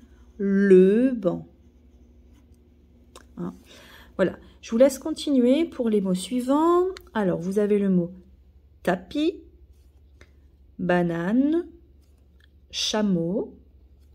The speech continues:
pamplemousse, stylo, télévision, ordinateur, framboise,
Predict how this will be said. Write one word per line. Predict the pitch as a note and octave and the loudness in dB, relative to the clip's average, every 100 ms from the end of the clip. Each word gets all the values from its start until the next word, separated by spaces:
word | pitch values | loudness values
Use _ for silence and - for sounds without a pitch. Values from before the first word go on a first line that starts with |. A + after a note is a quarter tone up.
| - - - - _ _ _ - | -20 -20 -20 -20 _ _ _ -4
pamplemousse, | D4+ E4+ - C#4 B3 F3 G3+ B3+ - - F4 - - _ _ _ _ _ _ _ _ _ _ | -2 -2 -4 0 2 0 -4 -8 -10 -6 -8 -10 -20 _ _ _ _ _ _ _ _ _ _
stylo, | - - - A3 F#3+ E3 E3 G#3 F4+ - _ _ _ - _ - - - _ _ _ - | -20 -20 -12 -6 -4 -2 -4 -4 -6 -10 _ _ _ -20 _ -20 -20 -20 _ _ _ -6
télévision, | E4+ E4 D#4 D4 C4+ B3+ A3 F3 F3 E3+ G#3+ G4 - - - _ - _ _ _ _ _ _ _ _ _ _ | -2 2 2 0 0 -2 -2 -4 -4 -2 -4 -8 -16 -20 -20 _ -20 _ _ _ _ _ _ _ _ _ _
ordinateur, | C#4+ D4 D4 C#4 B3+ A#3 F#3+ F3+ - E3 E3+ G#3 C#4+ D#4 F4 - - _ _ _ _ _ - - _ _ | 2 4 2 0 0 0 0 -4 -6 -6 -4 -4 -6 -8 -12 -14 -20 _ _ _ _ _ -20 -20 _ _
framboise, | - - A#3+ A3+ F3 F3 E3+ F#3+ A#3 B3+ | -20 -6 -2 0 0 -2 -2 -4 -4 -6